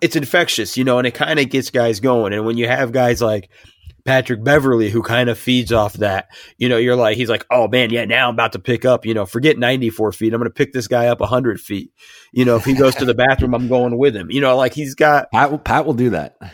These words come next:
Speaker 1: Oh, a hundred percent. There's no question. Um, you know, <laughs> and I think that's all. I think there's kind of that sort of thing with Trez, that Trez kind of brings an energy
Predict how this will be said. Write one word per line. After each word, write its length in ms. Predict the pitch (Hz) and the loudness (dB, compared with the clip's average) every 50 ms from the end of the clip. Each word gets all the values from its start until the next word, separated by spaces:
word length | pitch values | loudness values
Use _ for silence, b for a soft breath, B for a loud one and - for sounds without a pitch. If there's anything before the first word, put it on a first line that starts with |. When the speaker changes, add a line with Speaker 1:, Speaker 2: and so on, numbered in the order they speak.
| - - - - | -20 -20 -2 2
Speaker 1:
Oh, 140 | 143 135 117 | 4 4 4
a 80 | 104 | 4
hundred 240 | 98 127 131 117 - | 4 2 2 0 -2
percent. 260 | 190 180 - 78 71 | -4 -8 -8 -8 -6
There's 140 | - 113 110 | -6 -6 -2
no 140 | 117 117 104 | -2 -2 -2
question. 360 | - 98 65 - - - - _ B B B B B B | -4 -8 -8 -8 -8 -10 -10 _ B B B B B B
Um, 380 | 151 151 139 123 120 117 - - | 4 4 4 4 0 -2 -6 -2
you 140 | 180 180 | 0 4
know, 100 | 160 147 | 4 4
<laughs> 60 | 135 - | 4 4
and 140 | 160 - - 587 - | 2 2 2 0 0
I 560 | - 143 156 - - 170 - - - - 175 | 0 0 0 2 0 -2 -2 -2 -2 -2 -2
think 280 | 165 - 170 165 147 131 | 0 2 -2 -2 0 0
that's 320 | 135 135 143 147 127 - | -2 0 0 -2 -4 -2
all. 440 | 113 135 139 143 143 139 127 120 B B B B B B B B | -2 2 4 4 4 4 2 -2 B B B B B B B B
I 60 | 123 127 | -2 -2
think 260 | - 139 151 147 123 | 0 0 -2 0 0
there's 240 | 135 131 131 120 - | 0 0 0 -2 -4
kind 320 | - 123 127 143 147 143 | -2 0 0 2 2 0
of 220 | 131 117 101 110 _ _ _ _ _ | -2 -4 -4 -12 _ _ _ _ _
that 580 | 110 113 - 110 113 110 117 120 127 127 - - | -18 -16 -16 -10 -4 -2 0 0 0 -2 -2 -4
sort 260 | - 123 117 113 110 | 0 2 2 4 2
of 100 | 110 107 | 2 -2
thing 300 | - 113 110 107 104 107 | -2 -4 -4 -4 -6 -6
with 200 | 104 107 101 - | -6 -6 -6 -8
Trez, 480 | - - - 127 127 123 120 113 104 98 | -10 -4 0 2 2 4 2 0 0 -2
that 160 | 107 98 _ | -6 -6 _
Trez 260 | - 131 135 147 135 | -4 -2 -2 -2 -4
kind 220 | - 147 147 139 | -4 -4 -2 -2
of 100 | 131 117 | -4 -4
brings 320 | 101 117 123 131 135 127 117 | -2 -2 -2 -2 -2 -2 -2
an 100 | 123 113 | -2 0
energy 540 | 113 120 123 127 123 98 107 107 98 92 | 0 0 0 -2 -2 -4 -6 -10 -10 -12